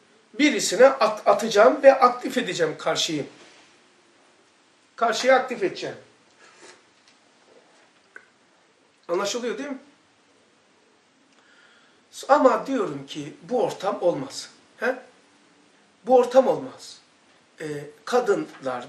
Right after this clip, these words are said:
bu, çocuk bu, ilkokul çocuklar, ortaokul çocuklar, lise, düğünde konuşuyorum,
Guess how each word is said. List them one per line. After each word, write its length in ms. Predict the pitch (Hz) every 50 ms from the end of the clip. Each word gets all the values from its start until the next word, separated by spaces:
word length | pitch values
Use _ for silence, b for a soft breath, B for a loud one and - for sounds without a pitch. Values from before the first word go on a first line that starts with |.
| -
bu, 280 | 135 123 120 123 139 - - _ _ _ _ _ _ _ _ b b b b b b b _ _ _
çocuk 520 | - - 311 302 233 240 214 - - - -
bu, 260 | 135 123 123 139 - - _ _ _ _ -
ilkokul 380 | 269 269 - 269 254 - 196
çocuklar, 440 | - 185 160 143 131 - - 139 139 - -
ortaokul 440 | 208 208 208 - 254 - - 190 170
çocuklar, 360 | - 156 - - - 156 139
lise, 440 | - 240 240 - - 165 143 - - - 170
düğünde 340 | 226 247 262 262 269 277 269
konuşuyorum, 600 | 269 214 185 156 - - 156 131 131 135 151